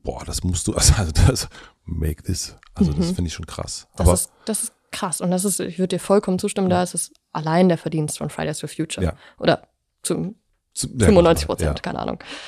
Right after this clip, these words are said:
Speaker 2: Aber wie du ja auch schon gesagt hast, so, es steht halt überall drauf, dass es
Speaker 1: Ja.
Speaker 2: grün ist. Olaf Scholz als Klimakanzler, wir wissen alle, dass das ein Label ist, dass das nicht stimmt. Ähm, dass halt überall Greenwashing bestri-,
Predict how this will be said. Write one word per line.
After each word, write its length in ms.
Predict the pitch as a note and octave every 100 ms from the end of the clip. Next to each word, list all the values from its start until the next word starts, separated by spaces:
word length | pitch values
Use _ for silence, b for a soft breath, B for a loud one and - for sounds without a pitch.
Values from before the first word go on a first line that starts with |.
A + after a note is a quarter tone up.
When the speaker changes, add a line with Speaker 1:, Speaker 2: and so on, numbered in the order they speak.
| B B B B B _ _ _ _ _
Speaker 2:
Aber 300 | - F#3 G#3+
wie 60 | G3+
du 80 | G3
ja 120 | F3+
auch 180 | G#3+ C4+
schon 180 | A#3 G3+
gesagt 340 | F#3 F3+ -
hast, 240 | G3+ G3
so, 140 | G#3+ G#3
es 180 | - -
steht 340 | - A#3 A#3
halt 160 | A3 G#3
überall 360 | G#3+ F#3+ F#3+
drauf, 580 | F#3 F3+ F#3 E3+ - - -
dass 140 | F3
es 60 | E3+
Speaker 1:
Ja. 40 |
Speaker 2:
grün 300 | - - -
ist. 380 | - - - - -
Olaf 260 | G3+ G3
Scholz 300 | - G3+ G3+ G#3
als 160 | F#3+
Klimakanzler, 720 | - G#3+ G3 - F#3 - F#3
wir 80 | F#3
wissen 240 | G3 - -
alle, 260 | F#3+ F#3
dass 140 | F#3 F3
das 180 | F#3 F#3+
ein 120 | F#3
Label 280 | F3+ F3 E3
ist, 220 | F3 -
dass 120 | -
das 120 | F3+
nicht 160 | F3+ -
stimmt. 340 | G3 F#3+ - b b b b b b b b _
Ähm, 540 | - F3+ F3+ F3+ F#3 -
dass 160 | - F#3
halt 140 | F#3 -
überall 360 | B3 B3 A3 G3+
Greenwashing 680 | G3+ A#3 G#3+ F3+ - F3+
bestri-, 460 | F3+ - - G3